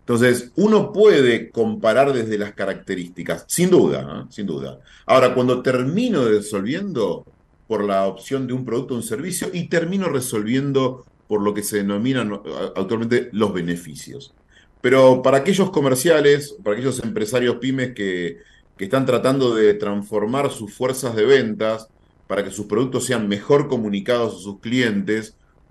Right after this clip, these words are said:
la matriz de característica y beneficio es interesante. Las características describen, los beneficios venden, y recordemos esas cinco palabras mágicas, Juan. ¿Qué puede ofrecer el producto? Si podemos respondernos,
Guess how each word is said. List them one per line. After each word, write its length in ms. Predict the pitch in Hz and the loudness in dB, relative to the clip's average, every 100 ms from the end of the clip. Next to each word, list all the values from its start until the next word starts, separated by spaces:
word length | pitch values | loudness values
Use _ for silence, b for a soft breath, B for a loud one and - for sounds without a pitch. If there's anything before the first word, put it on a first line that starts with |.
| _ - | _ -14
la 160 | 92 | -4
matriz 300 | 123 123 165 | -2 0 -2
de 80 | 165 | 0
característica 640 | 139 120 101 113 135 127 113 | 0 0 -2 -8 -8 -4 -2
y 40 | |
beneficio 500 | 101 101 127 131 117 | 0 -2 -4 -4 -6
es 80 | 101 | -6
interesante. 800 | 101 98 92 92 80 73 73 73 b b b _ _ _ _ - | -6 -4 -4 -6 -8 -8 -10 -12 b b b _ _ _ _ -2
Las 160 | 117 | -2
características 720 | 131 127 123 147 156 - 131 123 | 4 4 4 0 -2 -2 -2 -2
describen, 640 | 123 143 143 143 143 - _ _ _ - | -2 -2 0 0 -2 -6 _ _ _ -10
los 160 | 104 110 | -6 -2
beneficios 540 | 110 107 135 127 123 | -2 -2 -6 -4 -2
venden, 500 | 127 117 110 110 110 B B B - | 0 0 0 -2 -6 B B B -4
y 380 | 117 120 - - | -2 -2 -6 -6
recordemos 520 | 120 123 127 156 143 | -2 2 4 4 0
esas 160 | 131 - | -2 -4
cinco 340 | 151 147 117 | -6 -2 0
palabras 400 | 113 120 117 104 | 0 -2 -2 -4
mágicas, 400 | 98 - 82 85 | -6 -10 -14 -8
Juan. 360 | 101 95 87 - _ _ _ _ _ _ - | -4 -4 -6 -14 _ _ _ _ _ _ -2
¿Qué 120 | 156 | -2
puede 360 | - 165 170 | 0 4 6
ofrecer 720 | 151 147 120 - 135 135 - - - | 4 2 -4 0 2 0 -4 -8 0
el 160 | 104 | 0
producto? 600 | 98 92 92 - - - - _ _ _ _ _ _ | 0 -2 -2 -6 -16 -20 -20 _ _ _ _ _ _
Si 200 | - 117 | -12 -8
podemos 420 | 101 127 165 175 | 0 4 4 4
respondernos, 760 | 139 127 117 110 98 85 85 | 2 -2 -2 -2 0 -2 -6